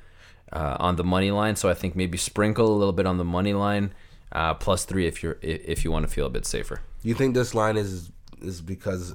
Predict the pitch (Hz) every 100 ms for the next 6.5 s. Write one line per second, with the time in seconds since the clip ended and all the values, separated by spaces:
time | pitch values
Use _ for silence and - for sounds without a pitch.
0 | - 92 87 95 90 87 85 - 87 78
1 | - 78 - 113 101 98 92 90 85 80
2 | - - - - - 85 76 87 92 95
3 | - - - - 107 101 95 98 82 92
4 | - 90 - 80 - 64 - - - -
5 | - - - - - - - - - 107
6 | 117 127 127 127